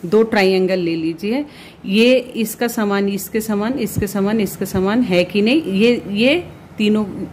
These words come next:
तीनों में तो नहीं होगा, लेकिन ये दो का समान है कि नहीं या ये दो का समान है कि नहीं, इस तरह से आपको अनुकूल करना है, इसको बोलते हैं congruency। Okay, let's write down the congruency of two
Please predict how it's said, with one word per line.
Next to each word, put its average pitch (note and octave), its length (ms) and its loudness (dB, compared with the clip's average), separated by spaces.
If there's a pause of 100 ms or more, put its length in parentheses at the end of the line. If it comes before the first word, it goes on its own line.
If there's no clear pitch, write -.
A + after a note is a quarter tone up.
(280)
तीनों B3 260 6
में C#4 220 4
तो C4+ 140 2
नहीं A#3+ 260 2
होगा, A3 320 0 (320)
लेकिन G#3+ 200 2
ये A3 260 4
दो B3+ 200 2
का B3+ 140 0
समान F#3+ 400 0
है F3 180 -2
कि F3+ 180 -6
नहीं F#3+ 280 -2 (280)
या G#3 160 4
ये F#3+ 360 4
दो D4 180 2
का D4 140 2
समान B3+ 380 2
है A#3+ 200 4
कि A#3+ 160 -2
नहीं, A#3 240 0 (260)
इस A#3+ 180 -4
तरह A#3+ 200 0
से B3 180 -2
आपको A3 280 -2
अनुकूल G3+ 360 0
करना D#3+ 300 -4
है, D#3 140 -10 (200)
इसको G#3 220 -4
बोलते F#3 280 -4
हैं E4+ 180 -4
congruency। D3+ 640 -4 (300)
Okay, G3 220 0
let's B3+ 340 0
write A#3+ 340 0
down A3 300 0
the G#3+ 200 0
congruency A3 680 0 (1400)
of A#3+ 120 2 (160)
two C#4 100 4